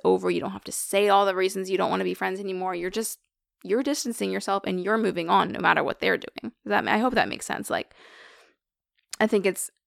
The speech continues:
you know, I'm, I've gone through it, like, healthy to just kind of realize, like, the kind of people you want in your life. And if that's not the person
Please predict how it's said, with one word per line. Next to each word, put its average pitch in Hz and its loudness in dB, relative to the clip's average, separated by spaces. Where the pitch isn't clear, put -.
you 196 2
know, 185 4
I'm, 185 2
I've 196 -2
gone 196 0
through 190 0
it, 180 -2
like, 175 -6
healthy 190 -6
to 185 -10
just 185 -14
kind 190 -8
of 180 -10
realize, 196 0
like, 190 -8
the - -10
kind 180 -6
of - -14
people - -8
you - -8
want - -4
in 139 -10
your - -8
life. - -2
And 185 -4
if 196 -8
that's - -2
not 185 -2
the - -10
person 190 -6